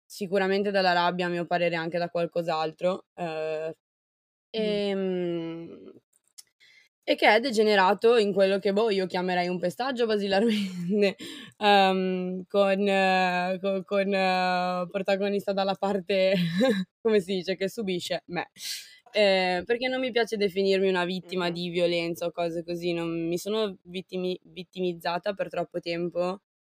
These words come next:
Speaker 1: ehm, riguardo a questa
Speaker 2: Mh.
Speaker 1: cosa, e tuttora purtroppo il mio cervello tende a vittimizzarmi in determinate situazioni.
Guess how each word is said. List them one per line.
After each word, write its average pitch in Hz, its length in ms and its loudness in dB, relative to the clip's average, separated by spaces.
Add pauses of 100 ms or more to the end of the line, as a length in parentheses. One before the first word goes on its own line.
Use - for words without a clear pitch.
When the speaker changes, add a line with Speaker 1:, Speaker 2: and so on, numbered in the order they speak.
(300)
Speaker 1:
ehm, 175 440 4
riguardo 175 380 2
a - 40 -6
questa 175 280 -4
Speaker 2:
Mh. - 20 -6
Speaker 1:
cosa, 180 400 2
e 175 80 0
tuttora 180 380 -2
purtroppo 175 580 -4
il 170 80 -4
mio 170 140 -4
cervello 170 460 -2
tende 185 360 0
a 175 40 -2
vittimizzarmi 170 720 -4
in 165 60 -6
determinate 165 640 -8
situazioni. 175 800 -4